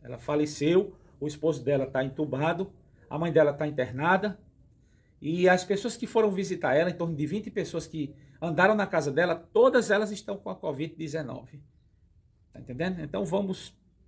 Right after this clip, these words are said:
se conscientizarmos ainda mais. Então, passando aqui pra trazer essa notícia pra todos vocês e pedir orações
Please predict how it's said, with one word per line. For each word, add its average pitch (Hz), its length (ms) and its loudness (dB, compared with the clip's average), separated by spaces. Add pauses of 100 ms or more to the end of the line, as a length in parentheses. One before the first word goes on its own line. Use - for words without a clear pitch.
(100)
se - 180 -10
conscientizarmos 170 920 -2
ainda 196 320 0
mais. 131 520 -2 (480)
Então, 190 300 0
passando 185 400 -2
aqui 175 220 -6
pra 165 120 0
trazer 143 480 -2 (300)
essa 143 220 -4
notícia 165 560 -2
pra 143 180 -2
todos 143 200 0
vocês 170 380 -2
e 202 60 -4
pedir 180 300 0
orações 180 680 -2